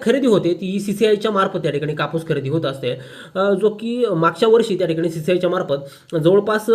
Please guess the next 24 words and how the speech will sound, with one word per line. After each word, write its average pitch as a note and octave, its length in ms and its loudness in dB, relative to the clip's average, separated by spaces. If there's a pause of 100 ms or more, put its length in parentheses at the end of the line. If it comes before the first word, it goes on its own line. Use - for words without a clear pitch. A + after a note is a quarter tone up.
(300)
पंचवीस G3 380 -2
लाख F3 240 2
क्विंटलची G#3 600 0
खरेदी E3+ 260 0
त्या E3+ 140 -2
ठिकाणी D3 240 -4
झाली D#3 160 -2
होती D3 320 -4
आणि C#3+ 240 -4
यावर्षी G3+ 460 -2
याच्यापेक्षा G#3 480 -4
जास्त F#3+ 380 -4
खरेदी F3 380 -2 (300)
या D3+ 220 0
ठिकाणी E3 220 -2
होऊ F#3+ 180 2
शकते, F#3 240 -4
असा C#3 200 -4
एक D#3 160 -6
अंदाज C3 320 -4
त्या C3+ 80 -6
ठिकाणी A#2+ 220 -8
आहे. A2 100 -10 (480)
शिवाय A#3 260 -2